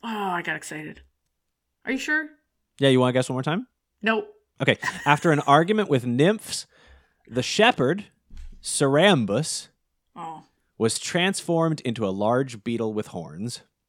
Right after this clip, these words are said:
Speaker 1: Serambus.
Speaker 2: Serambus, the
Speaker 1: That was
Speaker 2: shepherd.
Speaker 1: my next guess, for sure.
Speaker 2: I don't know what he was doing. Oh, wait, you bet, you know,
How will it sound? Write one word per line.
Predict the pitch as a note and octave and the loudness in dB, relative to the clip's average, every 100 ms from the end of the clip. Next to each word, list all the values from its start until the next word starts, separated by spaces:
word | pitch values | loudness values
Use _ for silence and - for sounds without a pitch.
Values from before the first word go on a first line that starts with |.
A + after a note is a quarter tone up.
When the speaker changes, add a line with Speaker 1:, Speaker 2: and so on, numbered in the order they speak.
| _ _ _ _ _ _ _ | _ _ _ _ _ _ _
Speaker 1:
Serambus. | - E4+ C5 C5+ A4 G#3 - - - _ _ _ | -4 0 2 2 0 -4 -6 -10 -12 _ _ _
Speaker 2:
Serambus, | B3+ E4 F4+ G3 - | 0 2 2 0 -2
the | A#3+ | 4
Speaker 1:
That | B3+ | 4
was | B3+ | 4
Speaker 2:
shepherd. | G3+ | 0
Speaker 1:
my | F3 | -2
next | F3+ G3 - | 0 -2 -2
guess, | - D3+ C3 - | -6 -6 -4 -8
for | - | -10
sure. | F3 - - F3+ D#3+ D3+ - | -10 -8 -4 -4 -6 -6 4
Speaker 2:
I | C#3+ | 6
don't | E3 | 8
know | D3+ | 6
what | D3+ E3 | 6 6
he | D#3+ | 4
was | B2+ | 0
doing. | F3 | -2
Oh, | F#3+ | 0
wait, | D#3 | 0
you | G#2 | 0
bet, | A#2+ F3+ - | -2 -2 -4
you | |
know, | G2+ | -6